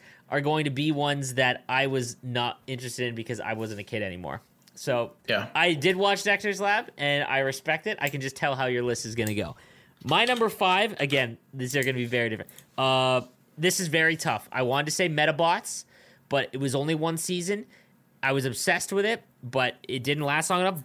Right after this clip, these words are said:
Speaker 1: Beyblade is my number five. I loved
Speaker 2: I
Speaker 1: Beyblade.
Speaker 2: did not get into that. I remember people had, like, the little kit that they would play with, right?
Speaker 1: Yep.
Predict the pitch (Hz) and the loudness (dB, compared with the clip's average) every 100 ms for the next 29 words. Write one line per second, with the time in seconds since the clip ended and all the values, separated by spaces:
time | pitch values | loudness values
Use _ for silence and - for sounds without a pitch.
0 | - 151 139 131 117 110 117 107 104 98 | 0 0 2 0 0 -2 -4 -6 -6 -8
1 | 107 80 - - - 120 131 131 104 110 | -6 -8 -8 -16 -6 0 0 0 -2 -2
2 | 120 113 101 92 - - - 139 - 175 | 2 2 0 -6 -6 -4 -2 -2 -2 2
3 | 185 170 156 147 165 120 87 - 127 143 | 2 2 0 0 0 0 -2 0 0 0
4 | 143 143 143 135 135 131 123 113 123 98 | 0 -2 -2 0 0 0 -2 0 0 -2
5 | - 139 151 - 123 127 123 117 - 131 | 0 0 0 -4 -6 -2 -2 -2 0 2
6 | 135 147 147 120 101 139 170 - _ _ | 2 2 -2 0 2 2 -2 -14 _ _
7 | _ _ _ _ - 196 | _ _ _ _ -4 -4